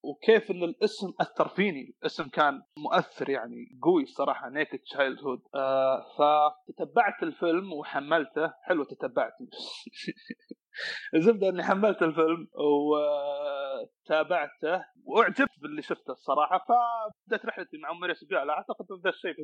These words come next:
بداية أربعتاش، وبعدها تابعت كم فيلم، بعدين رجعت ترجمت نيكد تشايلد هود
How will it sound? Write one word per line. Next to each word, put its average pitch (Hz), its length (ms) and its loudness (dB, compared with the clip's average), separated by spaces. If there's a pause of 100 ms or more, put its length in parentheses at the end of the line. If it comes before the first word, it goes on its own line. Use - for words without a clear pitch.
بداية 147 220 4 (140)
أربعتاش، - 500 -4
وبعدها 208 340 4
تابعت 180 380 4 (100)
كم 151 160 -2
فيلم، 190 240 -2
بعدين 220 200 2
رجعت 214 380 2
ترجمت 180 560 0
نيكد 147 380 -2
تشايلد 135 460 -2
هود 147 280 -2